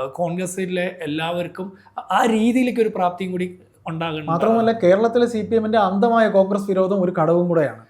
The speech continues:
Speaker 1: അതെ.
Speaker 2: അത് തന്നെയാണ് ഈ ബി ജെ പിക്ക് ഉണ്ടാക്കി കൊടുക്കുന്ന ഒരു സപ്പോർട്ടും കൂടെ.
Speaker 1: അതെ.
Speaker 2: അവര് ആ, ആ, അടിയിൽ കൂടെ സി-, ബി ജെ പിക്ക് സപ്പോർട്ട് കൊടുത്തുകൊണ്ടിരിക്കുകയാണ്. അല്ലേ? ഒരു അന്ധമായ കോൺഗ്രസ്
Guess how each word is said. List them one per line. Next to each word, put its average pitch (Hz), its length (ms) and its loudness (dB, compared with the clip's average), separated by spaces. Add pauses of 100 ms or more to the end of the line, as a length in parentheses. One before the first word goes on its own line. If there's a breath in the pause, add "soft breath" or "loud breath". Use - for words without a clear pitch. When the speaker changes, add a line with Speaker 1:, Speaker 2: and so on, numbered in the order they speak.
(200 soft breath)
Speaker 1:
അതെ. 175 140 2
Speaker 2:
അത് 185 100 6
തന്നെയാണ് 240 320 4
ഈ 240 60 2
ബി 214 140 -2
ജെ 226 160 2
പിക്ക് - 240 -2
ഉണ്ടാക്കി 214 280 0
കൊടുക്കുന്ന 208 400 -4
ഒരു 202 340 -2
സപ്പോർട്ടും 202 580 0
കൂടെ. 127 160 -6 (140)
Speaker 1:
അതെ. 165 280 -6
Speaker 2:
അവര് 214 180 8 (340)
ആ, 202 100 0 (140)
ആ, 202 180 0
അടിയിൽ 214 260 4
കൂടെ 277 180 12
സി-, 269 180 2
ബി 202 140 -2
ജെ 233 120 0
പിക്ക് 247 200 -6
സപ്പോർട്ട് 240 380 -2
കൊടുത്തുകൊണ്ടിരിക്കുകയാണ്. 214 720 0 (220)
അല്ലേ? 220 260 2 (240 loud breath)
ഒരു 208 100 4
അന്ധമായ 262 600 6
കോൺഗ്രസ് 240 360 4